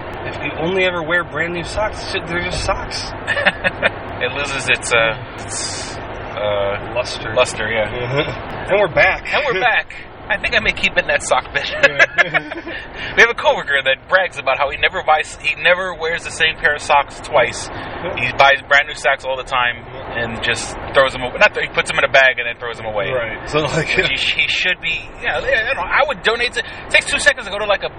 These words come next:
Speaker 2: bin or whatever and just throw 'em in the, like, the Goodwill bin.
Speaker 1: Like, I, I don't know what places take socks. So I, I think Goodwill doesn't take, like, socks or underwear or something like that.
Speaker 2: Mm-hmm. If
Speaker 1: But
Speaker 2: you drove by, like, the tent city, like, the homeless people that live,
Speaker 1: Right.
Speaker 2: like, under the bridge.
Speaker 1: Right. Like, "Hey, who's a fucking size nine?"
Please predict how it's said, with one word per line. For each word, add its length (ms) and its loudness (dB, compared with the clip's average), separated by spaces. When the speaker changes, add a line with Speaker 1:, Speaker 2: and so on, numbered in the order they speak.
Speaker 2:
bin 240 4
or 80 -4
whatever 260 2
and 80 -4
just 140 -8
throw 100 0
'em 140 -4
in 100 -2
the, 240 4
like, 160 -2
the 80 -6
Goodwill 400 -2
bin. 160 -2
Speaker 1:
Like, 320 -2
I, 140 2
I 20 0
don't 160 -2
know 320 -2
what 220 0
places 560 -6
take 260 -2
socks. 640 -4
So 100 8
I, 240 -6
I 80 -2
think 140 0
Goodwill 260 0
doesn't 320 -2
take, 80 -6
like, 180 -2
socks 360 -2
or 80 -4
underwear 320 -2
or 20 -2
something 320 -6
like 160 -4
that. 240 0
Speaker 2:
Mm-hmm. 400 -10
If 100 -8
Speaker 1:
But 80 2
Speaker 2:
you 80 6
drove 200 4
by, 100 4
like, 180 2
the 80 -2
tent 280 -4
city, 260 -2
like, 160 -2
the 80 2
homeless 240 -4
people 160 -2
that 140 2
live, 100 2
Speaker 1:
Right. 140 2
Speaker 2:
like, 40 -4
under 140 -2
the 140 -4
bridge. 260 2
Speaker 1:
Right. 400 -8
Like, 160 0
"Hey, 220 2
who's 160 -4
a 100 -2
fucking 300 2
size 340 2
nine?" 400 0